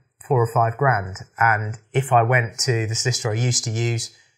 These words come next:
they maybe charge me fifteen hundred, two grand, something like that. But I'd still be here in three months' time. They'd be winding me up. As my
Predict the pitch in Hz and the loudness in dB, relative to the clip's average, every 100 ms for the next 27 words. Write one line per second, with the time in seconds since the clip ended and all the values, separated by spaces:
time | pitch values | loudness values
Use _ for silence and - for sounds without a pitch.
0 | _ _ _ _ 120 123 127 117 110 127 | _ _ _ _ 0 2 4 2 2 0
1 | 117 117 113 127 - 113 120 113 110 - | 0 -2 -4 -4 -4 -2 0 0 -2 0
2 | 131 110 117 117 113 135 117 110 107 107 | 0 0 0 -2 0 -2 0 2 4 2
3 | - - 123 110 - - 131 - 156 123 | 2 4 6 6 4 0 2 4 4 4
4 | 120 123 120 113 117 117 110 107 - - | 2 2 2 0 -2 -4 -2 -4 -6 -2
5 | 143 135 131 - - - 120 117 117 151 | 2 2 0 -6 -20 -4 -2 -2 0 2
6 | 135 113 107 107 104 - - _ _ - | 2 0 -2 -4 -6 -12 -20 _ _ 2
7 | 110 110 120 113 107 110 | 2 2 0 0 -2 -4